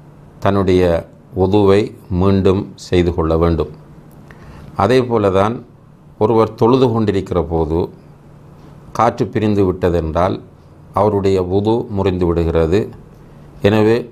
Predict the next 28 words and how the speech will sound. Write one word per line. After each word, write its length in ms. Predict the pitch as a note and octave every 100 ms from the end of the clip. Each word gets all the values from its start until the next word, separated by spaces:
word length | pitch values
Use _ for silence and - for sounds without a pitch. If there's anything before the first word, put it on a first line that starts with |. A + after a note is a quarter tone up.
| G#2+
தொழுகையும் 600 | A2+ G#2 G2+ F#2 G#2+ - - -
அதோடு 420 | F#2+ F#2+ F#2+ F#2
முறிந்துவிடும். 580 | G2 F#2 E2+ D#2 D2+ C#2 - - - - - - - - -
எனவே, 300 | G3 B2 B2
அவர் 200 | A2+ G#2+
உடனடியாக 880 | G#2 A#2 A2 A2 G2+ F2 F2+ F2+ F2
வெளியே 320 | G2 G2+ G2
வந்து 520 | F#2 F2 E2+ F2 - - - - - -
வுது 260 | G#2 A2 A#2+
செய்து 340 | - G#2 F#2
கொண்டு 480 | F2 E2+ E2 G#2 - - -
புதிதாக 560 | - A2+ B2 G2+ F#2+ F#2+
தொழுகையில் 640 | - F#2+ F#2 F#2 F2+ B2 -
இணைந்து 380 | G#2 F#2 G2 G2
கொள்ள 220 | F2+ D#2+
வேண்டும். 340 | D#2 D#2 D2+ - - - - - - - - -
இப்போ 160 | F#2+ G#2+
ஒருவர் 460 | G#2+ G#2+ A#2+ D#3 - - - - - - - - -
இஷா 340 | A2+ - G#2+
தொழுது 280 | G#2+ G2 F2+
கொண்டிருக்கிறார், 680 | F2+ E2+ E2 E2 E2 F#2 - - - - - - - -
மூன்றாவது 680 | A2 B2+ C3 A#2+ A2+ G2+ F2+
ரக்காத்தில் 600 | F#2 - G#2+ G2+ F#2+ F2
வைத்து 320 | F#2 F2+ F#2+
காற்று 340 | - F2+ -
பிரிந்து 380 | F2+ F2+ F#2 F2+
விட்டது 380 | E2+ - E2 D#2+
என்றால், 440 | D#2 D2+ F#2 B2+